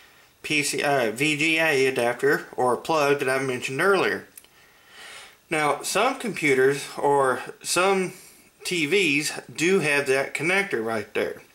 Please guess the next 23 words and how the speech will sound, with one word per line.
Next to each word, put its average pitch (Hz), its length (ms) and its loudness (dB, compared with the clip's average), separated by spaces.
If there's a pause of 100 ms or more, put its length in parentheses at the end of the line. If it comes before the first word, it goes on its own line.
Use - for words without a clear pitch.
(640)
Now, 151 340 0 (380)
this 202 300 0
one 147 320 2 (100)
only 160 280 2
has 143 400 2
a 135 260 2
D 131 300 -2
V 127 240 0
I, 143 440 0 (600)
uh, 131 140 -4
plug 135 400 0
on 190 240 2
it. - 120 -6 (640)
The 135 100 0
T 254 280 -2
V, 147 300 2 (140)
which 139 220 0
I'm 139 100 0
gonna 123 220 0
show 220 260 2
you, 151 280 2 (800)
has 139 720 0 (180)
the 131 400 0